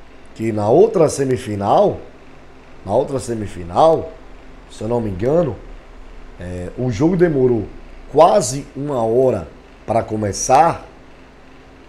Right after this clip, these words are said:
né? Porque não tinha ambulância no estádio. Olha o que é o futebol,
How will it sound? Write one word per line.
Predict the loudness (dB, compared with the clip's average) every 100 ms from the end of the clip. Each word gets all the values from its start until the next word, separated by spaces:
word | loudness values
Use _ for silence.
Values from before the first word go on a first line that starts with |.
| -20 -20 -20 -20 -20 -12
né? | -8 -8 -10 -18 -20 -20 -20 -8
Porque | -8 -2 0
não | 0 -2
tinha | -4 -6 -4 -2 -2 -2 -6 -16 -20 -20 -20 -20 -14 -6
ambulância | -4 -2 0 4 4 4 2 -2 -6 -6 -10 -20 -20 -20 -20 -14
no | -6 -4
estádio. | -4 -8 -10 -10 -12 -16 -20 -20 -20 -20 -20 -20 -20 -20 -20 -20 -20 -2
Olha | 2 2
o |
que | 2
é | -2
o |
futebol, | -4 -10 -12 -12 -14